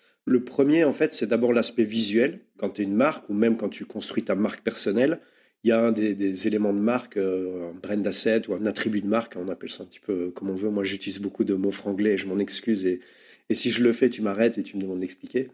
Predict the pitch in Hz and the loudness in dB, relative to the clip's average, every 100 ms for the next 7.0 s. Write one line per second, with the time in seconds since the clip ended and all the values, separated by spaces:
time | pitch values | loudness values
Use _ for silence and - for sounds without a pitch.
0 | _ 113 117 107 123 123 127 127 - - | _ -2 0 4 4 4 4 2 0 0
1 | 139 135 113 156 139 143 156 123 113 117 | 2 2 4 2 2 2 0 0 0 2
2 | 131 110 - 117 131 123 113 101 123 147 | 2 2 0 2 2 2 -2 2 2 2
3 | 127 - - 117 113 110 135 127 117 - | -2 -2 0 4 4 4 0 0 -2 -2
4 | 95 104 131 - - 117 - 110 - - | 0 0 -2 -4 -8 -6 -4 -6 -6 -2
5 | 120 113 135 139 107 - 104 107 117 131 | -2 2 2 2 -2 0 -2 0 0 0
6 | - - 104 110 120 123 82 92 123 | -4 -4 2 4 4 2 0 -4 -6